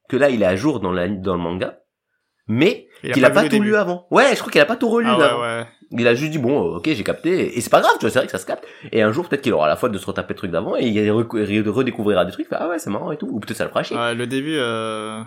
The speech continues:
Speaker 2: putain, je me rappelle quand ça passait sur N T un, bon, on va s'arrêter là, mais, putain, le début sur N T un, euh, avec, euh, l'arc des, euh,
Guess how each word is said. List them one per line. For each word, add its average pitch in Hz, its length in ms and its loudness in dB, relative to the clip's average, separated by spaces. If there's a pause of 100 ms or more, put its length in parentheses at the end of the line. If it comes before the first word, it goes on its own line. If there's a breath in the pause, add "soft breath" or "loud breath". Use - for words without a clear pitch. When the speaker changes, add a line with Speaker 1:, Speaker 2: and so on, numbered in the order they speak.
(120)
Speaker 2:
putain, - 180 -6
je 123 80 -12
me 123 60 -8
rappelle 135 280 -4
quand 139 100 -10
ça 120 120 -6
passait 120 180 -8
sur 117 160 -6
N 113 80 -8
T 117 80 -10
un, 127 100 -6
bon, 104 200 -10
on - 20 -12
va 107 160 -6
s'arrêter 107 260 -10
là, 131 160 -8
mais, 110 120 -12
putain, - 480 -14
le 113 80 -6
début 123 200 -8
sur 135 120 -2
N 117 100 -4
T 117 120 -6
un, 139 200 -4
euh, 104 400 -4
avec, 117 300 -6
euh, 107 420 -4
l'arc 120 320 -4
des, 110 340 -4
euh, 107 220 -8